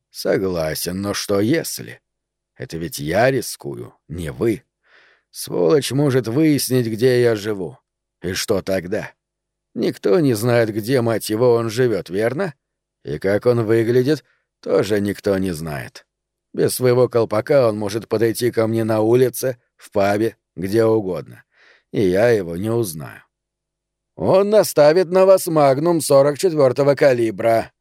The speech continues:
Я бы сказал, это сужает круг подозреваемых. Да пошёл ты. Шеф отвернулся,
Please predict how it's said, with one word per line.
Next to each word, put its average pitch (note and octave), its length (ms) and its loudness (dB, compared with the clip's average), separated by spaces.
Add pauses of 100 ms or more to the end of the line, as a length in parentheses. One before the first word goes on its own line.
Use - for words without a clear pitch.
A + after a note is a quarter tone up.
Я F#2+ 280 0
бы B2+ 140 2
сказал, B2 400 2
это C3+ 300 4
сужает D#3 640 2
круг C3+ 260 -2
подозреваемых. B2 960 2 (520)
Да A#2+ 280 -4
пошёл - 600 -2
ты. - 280 -16 (640)
Шеф - 300 -4
отвернулся, C#3 760 0